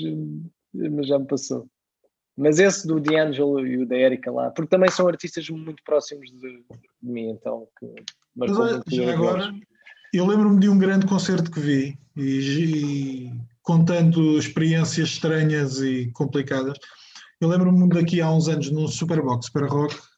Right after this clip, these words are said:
Speaker 2: eh, houve um amigo meu que tinha um bilhete de grátis, tinha dois bilhetes grátis para um dia à escolha. E eu acho que nós fomos no pior dia mesmo,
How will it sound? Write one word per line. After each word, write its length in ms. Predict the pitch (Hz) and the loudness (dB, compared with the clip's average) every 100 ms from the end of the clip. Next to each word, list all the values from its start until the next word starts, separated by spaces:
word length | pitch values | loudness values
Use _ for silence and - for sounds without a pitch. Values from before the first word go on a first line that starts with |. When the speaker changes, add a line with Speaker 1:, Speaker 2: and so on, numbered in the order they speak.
| _ 147 | _ _
Speaker 2:
eh, 200 | 151 156 | -4 0
houve 220 | 170 160 | 2 2
um 100 | 165 | 4
amigo 240 | 175 170 160 | 4 4 4
meu 220 | 170 175 | 4 2
que 100 | 175 | -2
tinha 260 | 190 170 170 | 2 2 4
um 160 | 165 | 4
bilhete 420 | 160 156 156 156 | 4 4 0 -4
de 140 | 156 147 | -6 -4
grátis, 800 | 151 160 156 175 170 165 - - | -2 -2 -4 -4 -4 -6 -10 -2
tinha 120 | 170 165 | 2 4
dois 220 | 190 147 | 2 0
bilhetes 300 | 143 147 151 | -2 -2 -2
grátis 360 | 156 160 170 | -2 -2 -4
para 220 | 170 165 160 | -2 -2 2
um 300 | 165 165 165 | 4 6 6
dia 380 | 165 165 165 165 | 4 2 0 -2
à 220 | 160 160 | -4 -2
escolha. 480 | 156 - 120 104 110 - _ _ _ - | -4 -4 -4 -4 -6 -14 _ _ _ -2
E 60 | |
eu 120 | 170 | 0
acho 140 | 190 - | -2 -2
que 40 | |
nós 140 | 196 190 | -2 0
fomos 240 | 202 165 | 0 2
no 140 | 180 | 2
pior 260 | 170 180 170 | 2 0 0
dia 240 | 160 165 | 0 0
mesmo, 340 | 143 139 123 | 0 -4 -6